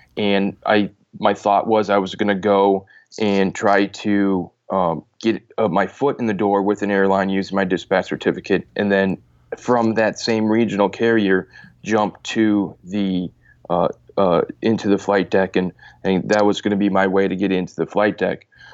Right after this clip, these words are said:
Well, it turned out I only spent about six months at a regional, and then I got hired by a major air carrier. And then when I hit that major air carrier, my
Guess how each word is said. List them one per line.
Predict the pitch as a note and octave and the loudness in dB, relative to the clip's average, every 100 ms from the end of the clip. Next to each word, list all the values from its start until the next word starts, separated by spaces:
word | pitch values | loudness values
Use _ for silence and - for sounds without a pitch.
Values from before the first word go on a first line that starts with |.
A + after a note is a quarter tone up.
| - | -12
Well, | - G#2 F#2 - _ - | 0 2 2 -2 _ -2
it | A2+ | -2
turned | - A#2 A2+ | 2 2 4
out | A#2+ A2+ - | 4 2 2
I | G#2+ | 0
only | G#2+ G#2+ | 0 0
spent | - - A2 G#2 - _ | -4 -2 0 0 -4 _
about | G#2 F#2+ F#2+ - - | -2 2 2 0 -6
six | - - B2+ B2 | -14 -2 -2 -2
months | A2 A2+ A#2+ A#2 | -2 0 0 0
at | F#2 | 0
a | G2 | 0
regional, | G#2 A#2 F#2+ G2+ F#2+ | 0 0 0 -2 -2
and | G2+ | 0
then | G2+ | 0
I | G#2 | 0
got | G2+ F#2+ | 0 -2
hired | - G2+ G2+ G#2 | -2 -2 0 0
by | G2 G2+ | 0 0
a | G2+ | -2
major | G2+ F#2+ C2 _ | -4 -4 -8 _
air | - G#2 A2+ | -4 0 0
carrier. | A2+ G2 F#2 F#2 F#2+ - - _ G#2+ | 0 0 2 0 -4 -10 -20 _ -2
And | G#2+ | 0
then | G2+ | 2
when | G#2+ G#2+ | 2 2
I | G#2 | 0
hit | G#2 | 0
that | - | 0
major | F2+ G#2 F#2+ | 0 0 0
air | G#2+ A2+ | 0 0
carrier, | G#2 G2 F#2+ F2+ F2+ _ _ _ - D#2+ - - | 0 2 2 0 -2 _ _ _ -12 -12 -12 -6
my | A2 G#2+ G2+ | 0 0 0